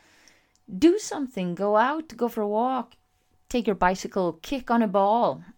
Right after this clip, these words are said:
No, well, that's not what they do. They sit with that smartphone.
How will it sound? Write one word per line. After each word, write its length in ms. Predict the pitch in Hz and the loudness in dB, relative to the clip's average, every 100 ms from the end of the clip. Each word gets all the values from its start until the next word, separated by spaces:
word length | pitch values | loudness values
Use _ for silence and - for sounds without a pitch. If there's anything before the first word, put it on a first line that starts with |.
| _ | _
No, 400 | 202 202 214 202 - _ _ - 151 - | -6 -2 0 0 -4 _ _ -18 -16 -16
well, 180 | - 175 | -14 -12
that's 260 | 180 190 - | -10 -12 -8
not 200 | 208 220 | -8 -8
what 120 | - | -10
they 100 | 180 | -14
do. 340 | 180 208 165 170 | -12 -12 -12 -14
They 120 | 214 180 | -18 -18
sit 320 | - 196 - | -14 -14 -12
with 120 | 190 | -12
that 220 | 190 180 | -10 -12
smartphone. 640 | - 202 202 - 131 123 | -14 -14 -14 -14 -12 -12